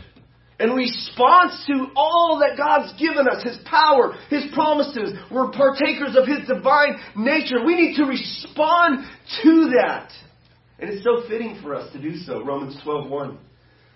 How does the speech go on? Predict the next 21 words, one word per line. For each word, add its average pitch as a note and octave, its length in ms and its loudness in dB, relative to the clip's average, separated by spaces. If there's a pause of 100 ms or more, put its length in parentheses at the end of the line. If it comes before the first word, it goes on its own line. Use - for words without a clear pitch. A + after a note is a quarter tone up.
(120)
When C#3 100 -8
you F3+ 80 -8
look F3 180 -4
at E3+ 80 -12
the D#3+ 60 -8
mercies D3 480 -8
of - 160 -20
God, G#2 240 -20 (680)
to E3+ 100 -6
respond F3+ 840 0
with D#3 160 -8
surrendering D3+ 760 -8
all D3 320 -6
and C3 80 -10
offering D#3 380 -6
your C#3+ 120 -8
life C#3 300 -6
as C3+ 80 -12
a C3+ 40 -12
living D3 500 -4
sacrifice D3+ 720 -6